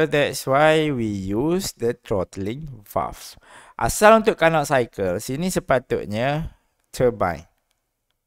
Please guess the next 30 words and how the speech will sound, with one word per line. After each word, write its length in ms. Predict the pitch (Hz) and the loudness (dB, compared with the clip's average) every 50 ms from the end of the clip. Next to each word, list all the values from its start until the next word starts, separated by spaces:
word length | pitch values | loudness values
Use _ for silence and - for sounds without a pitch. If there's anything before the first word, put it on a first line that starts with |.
| _ _ _ _ _ _ _ - - - _ _ _ _ _ _ - | _ _ _ _ _ _ _ -18 -18 -18 _ _ _ _ _ _ -2
Kan? 320 | 147 143 131 110 98 - _ _ _ _ _ _ _ _ _ _ | 0 0 0 0 -2 -8 _ _ _ _ _ _ _ _ _ _
Sini 220 | - 127 131 135 | -12 -10 -10 -8
sepatutnya 420 | - - 123 120 120 - 90 110 - | -6 -4 -4 -4 -4 -6 -6 -6 -4
turbine. 400 | 110 104 95 95 90 - - _ | -4 -4 -4 -4 -6 -6 -8 _
Tapi 640 | - - 135 147 156 151 151 - _ - 156 147 | -2 2 4 4 4 4 2 0 _ -6 -6 -4
untuk 240 | 143 143 - - - | -4 -4 -4 -6 -6
peti 260 | - 127 117 135 127 | -6 -8 -6 -6 -6
sejuk, 320 | 120 117 113 123 - - | -6 -6 -4 -4 -4 -2
kalau 400 | - 117 113 117 123 131 135 131 | 0 0 2 4 4 4 4 4
awak 220 | 127 87 73 110 107 | 2 0 0 -2 -4
letak 240 | - - 123 - - - - | -6 -4 -4 -4 -4 -4 -6
turbine 480 | 117 107 107 113 117 110 104 104 104 | -8 -6 -2 -2 0 0 0 -2 -2
dalam 320 | 101 104 101 98 104 107 107 - _ _ | -2 -2 -2 -4 -6 -10 -14 -18 _ _
peti 240 | - - 113 110 101 | -12 -8 -6 -6 -6
sejuk, 320 | - - 110 110 - - - | -8 -8 -6 -6 -6 -8 -12
sangat 340 | - - 110 107 107 90 - | -14 -10 -10 -8 -6 -6 -6
mahal, 400 | 107 104 107 139 131 135 143 139 | -6 -4 -2 -2 -2 -2 -4 -6
sangat 320 | 139 - 123 117 101 - | -8 -8 -8 -8 -8 -6
complicated 880 | - 104 104 - - 113 104 - 113 107 - _ - 110 104 95 - - _ - | -6 -6 -6 -4 -6 -8 -6 -4 -6 -6 -6 _ -4 -4 -4 -4 -6 -8 _ -6
dan 240 | 107 107 101 104 | -4 -4 -2 -2
maintenance 640 | 101 98 98 98 - 101 98 101 104 101 98 98 - | -4 -6 -6 -6 -6 -6 -6 -6 -6 -8 -8 -8 -10
sangat 220 | 104 104 95 64 71 | -10 -8 -8 -8 -8
mahal 240 | 87 90 92 92 92 | -8 -8 -6 -6 -4
lah. 140 | 117 151 147 | -4 -4 -4
Lepas 480 | - - - - - - _ _ - - | -6 -16 -20 -20 -20 -20 _ _ -12 -6
tu 160 | - 117 117 | -6 -6 -4
bunyi 400 | 107 113 113 110 120 123 113 - | -2 -2 -2 -2 -2 -4 -6 -6
pun 160 | - 123 113 | -6 -8 -6
kuat 320 | - 110 110 107 98 - | -2 2 2 4 4 2
lah. 160 | - 147 147 | 0 -2 -4